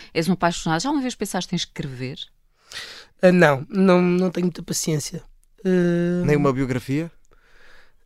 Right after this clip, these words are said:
Speaker 2: Talvez, eu acho que nunca se diz nunca, não é? Eu, eu, eu infelizmente não leio tanto quanto, tanto quanto gostaria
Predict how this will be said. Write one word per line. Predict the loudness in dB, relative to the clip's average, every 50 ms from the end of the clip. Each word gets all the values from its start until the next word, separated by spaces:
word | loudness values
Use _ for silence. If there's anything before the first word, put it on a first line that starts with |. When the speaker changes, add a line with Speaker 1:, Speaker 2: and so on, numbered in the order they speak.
| _ -4
Speaker 2:
Talvez, | 0 0 0 2 2 0 0 0 0 -2 -6 -6 -8
eu | -8 -8 -6 -6 -6
acho | -6 -4
que | -6 -8
nunca | -6 -6 -4 -4 -4 -4
se | -6 -6
diz | -4 -4 0 2
nunca, | 2 4 2 2 0 -2 -4
não | -2 -2 -2 -4
é? | -4 -6 -6 -6 -4
Eu, | 0 2 2 2 2 0 -2
eu, | -2 -2 0 0 0 -2 -4 -6 -8 -10 -14 -16 -18 -20 -20 _ -14 -12 -12 -10 -12 -14 -16 -18 _ _
eu | 6 6 8 8
infelizmente | 8 6 4 0 0 0 4 6 6 6 6
não | 6 6 8 8
leio | 8 6 6 4
tanto | 4 2 2 2 2 0 -2
quanto, | 0 0 0 0 -4 -10 -18 -16 -4
tanto | -2 -2 -2 -2 -4
quanto | -4 -4 -6 -6 -6
gostaria | -10 -14 -8 -6 -6 -4 -4 -4 -4 -4 -6 -6